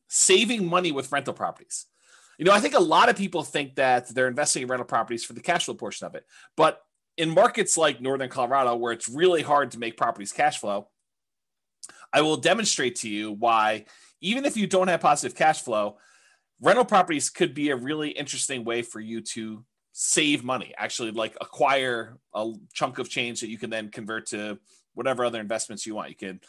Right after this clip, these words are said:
you know, use it to buy better cash flowing properties or put more down or buy stocks or buy bonds or invest in commodities or buy a business or whatever you wanna do for, um, converting it to that point. It, it actually is a super interesting way to use it as a savings vehicle.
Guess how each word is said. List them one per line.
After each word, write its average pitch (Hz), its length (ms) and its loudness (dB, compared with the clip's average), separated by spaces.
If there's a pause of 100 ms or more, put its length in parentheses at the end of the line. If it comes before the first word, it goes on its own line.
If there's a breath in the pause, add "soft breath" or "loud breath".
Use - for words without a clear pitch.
(340 soft breath)
you 104 80 -10
know, 95 40 -6
use 113 240 -6
it 110 100 -10
to - 60 -14
buy 104 380 -2
better 98 200 -6
cash 110 260 -4
flowing 95 180 -12
properties 135 640 -2
or 92 80 -10
put - 160 -12
more 101 160 -10
down 127 520 0 (340 loud breath)
or 101 300 -4
buy 101 180 -2
stocks 127 460 0
or 123 40 -6
buy 92 140 -6
bonds 123 480 0
or 101 80 -6
invest 110 260 -6
in 98 60 -10
commodities 110 540 -4
or 95 60 -8
buy 95 120 -4
a 90 40 -6
business 117 400 -6
or 107 40 -8
whatever 143 240 -2
you 147 120 -2
wanna 131 180 -4
do 117 180 -6
for, 107 320 -8 (320 loud breath)
um, 104 220 0
converting 120 460 -4
it 98 100 -10
to - 60 -12
that 101 180 -6
point. 101 300 -8
It, 120 200 -4
it 131 100 -2
actually 151 400 -2
is 143 140 0
a 120 120 -2
super 139 320 -4
interesting 120 420 -10
way 113 180 -6 (100)
to 104 300 -8 (360 soft breath)
use 143 260 -2
it 151 60 4
as 113 180 4
a 104 60 -4
savings 127 520 0
vehicle. 85 400 -14